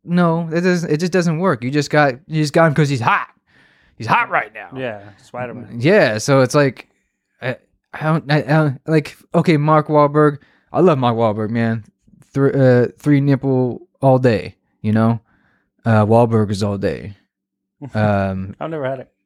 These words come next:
Speaker 1: yeah, me neither. Everyone, I heard, <laughs> I, I hear his burgers are dry though. That's unfortunately,
Speaker 2: Hmm.
Speaker 1: that's what I hear. But, uh, I still support, uh, you know, municipal.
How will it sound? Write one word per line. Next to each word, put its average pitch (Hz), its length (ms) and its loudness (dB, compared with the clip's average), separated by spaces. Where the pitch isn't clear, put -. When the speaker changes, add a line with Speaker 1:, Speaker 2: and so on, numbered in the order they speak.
Speaker 1:
yeah, 123 140 0
me 139 120 4
neither. 120 240 4
Everyone, 117 360 0
I 110 80 -2
heard, 135 200 2
<laughs> 180 480 2
I, 151 380 2
I 135 60 6
hear 156 200 6
his 117 140 0
burgers 110 320 -4
are 90 60 -8
dry 87 280 -8
though. - 240 -16
That's - 160 -18
unfortunately, 92 520 -16
Speaker 2:
Hmm. - 40 -14
Speaker 1:
that's - 160 -16
what - 140 -14
I - 20 -16
hear. - 220 -14
But, 165 260 0
uh, 156 260 2
I 143 80 -2
still 139 220 -2
support, 135 360 -4
uh, 123 420 0
you 135 120 -14
know, 117 180 -12
municipal. 190 760 2